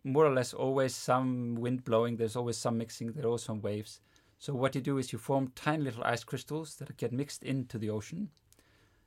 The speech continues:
and you get slowly, as these build up, it turns into sort of a slush. It's called grease ice. It's very much what it sounds like. It, the, the ocean starts to look a bit thicker,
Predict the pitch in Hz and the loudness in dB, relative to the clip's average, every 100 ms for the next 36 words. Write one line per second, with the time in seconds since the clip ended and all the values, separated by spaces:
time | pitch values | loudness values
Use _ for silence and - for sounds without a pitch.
0 | _ - 117 120 131 131 - _ _ _ | _ -6 -4 0 2 2 0 _ _ _
1 | _ _ _ _ _ _ _ - - - | _ _ _ _ _ _ _ -16 -12 0
2 | 143 151 151 143 120 - 131 - 131 127 | 4 6 6 2 0 -2 -4 -2 0 2
3 | 131 - - - _ - 127 - - 151 | 2 0 -8 -20 _ -14 -14 -14 0 0
4 | 143 131 120 120 123 117 113 - 117 - | 2 -4 -4 -2 -2 -2 -6 -2 -2 -2
5 | - - - _ _ _ _ _ _ - | -10 -14 -20 _ _ _ _ _ _ -14
6 | - - 131 127 110 - 131 127 - 101 | -12 -6 -2 -2 -4 -2 -2 -2 -6 -8
7 | 104 - - _ - - - - 120 127 | -8 -14 -20 _ -16 -16 -14 -14 -8 0
8 | 135 127 120 - 113 107 113 107 107 104 | 2 2 0 0 -2 -2 -6 -4 -4 -6
9 | 104 - - _ _ 120 120 123 - - | -10 -14 -20 _ _ 2 4 2 -4 -4
10 | 131 151 147 127 - 120 - 113 113 117 | 2 2 2 -4 -2 -4 -4 -8 -6 -4
11 | 117 - - - - - 143 101 | -6 -6 -18 -16 -12 -8 -8 -8